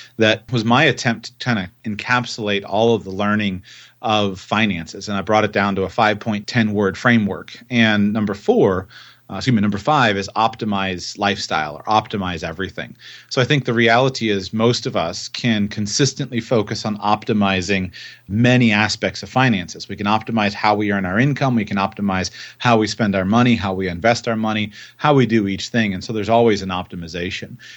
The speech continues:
And then the other thing that keeps me interested is that you have to recognize that money, when properly viewed, is going to transcend the specific dollars and cents in finances.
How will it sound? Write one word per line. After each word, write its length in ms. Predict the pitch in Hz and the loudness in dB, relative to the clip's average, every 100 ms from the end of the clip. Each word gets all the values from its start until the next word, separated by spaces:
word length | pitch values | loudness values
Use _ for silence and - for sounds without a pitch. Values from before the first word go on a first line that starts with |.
| - - | -20 0
And 120 | 127 | 2
then 80 | 127 | 4
the 80 | 135 | 4
other 140 | 156 | 2
thing 160 | 135 123 | 0 -2
that 80 | |
keeps 280 | 101 117 - | -2 -6 -4
me 200 | 113 107 | -4 -2
interested 520 | 110 110 - 110 92 90 | -2 -2 -2 -2 -4 -4
is 540 | 117 104 104 98 92 - - | 0 2 4 2 -2 -8 -4
that 200 | 107 104 | -4 -2
you 120 | 104 | -4
have 200 | 110 131 | -2 -2
to 120 | - | 0
recognize 720 | 107 113 131 101 87 87 92 | 0 2 0 -4 -4 -6 -8
that 260 | 95 101 95 - - _ | -2 -2 -2 -8 -20 _
money, 360 | 110 151 131 98 | 0 2 2 0
when 200 | 101 101 | -2 -4
properly 640 | - 131 135 139 117 107 | -2 -2 0 -2 0 -2
viewed, 600 | 98 92 117 127 98 92 | -2 0 2 4 2 0
is 160 | 107 98 | -6 -6
going 240 | 117 107 | -2 -2
to 40 | 101 | -2
transcend 1080 | - 135 127 110 - - 151 117 101 95 95 - - _ _ | -4 0 2 2 0 0 2 4 4 0 -4 -12 -20 _ _
the 120 | 101 | -8
specific 560 | 104 - 110 - 131 120 | -8 -4 0 0 2 2
dollars 320 | 107 101 92 | 2 2 0
and 100 | 95 | -6
cents 300 | - 101 82 | -4 -4 -4
in 80 | 95 | -6
finances. 640 | 101 95 87 85 - - | -2 -2 -2 -4 -6 -6